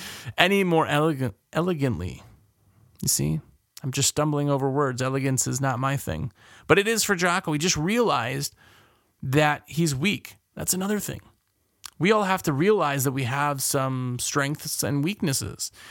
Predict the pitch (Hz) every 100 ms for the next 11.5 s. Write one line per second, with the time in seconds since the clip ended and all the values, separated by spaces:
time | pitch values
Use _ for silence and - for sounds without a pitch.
0 | - - - 160 165 151 160 180 196 190
1 | 175 160 165 175 156 131 123 131 131 127
2 | 123 160 185 185 160 131 147 151 156 127
3 | 139 156 147 123 117 - - _ _ _
4 | _ _ _ _ _ - 135 - 151 131
5 | - - _ - - 190 175 170 175 156
6 | 165 180 202 202 - 196 - - 185 175
7 | 131 131 - _ _ _ _ - 151 156
8 | 160 196 202 165 143 139 - _ _ _
9 | - 165 156 151 170 156 143 160 156 135
10 | 127 127 - _ _ _ - 147 - -
11 | 170 156 147 143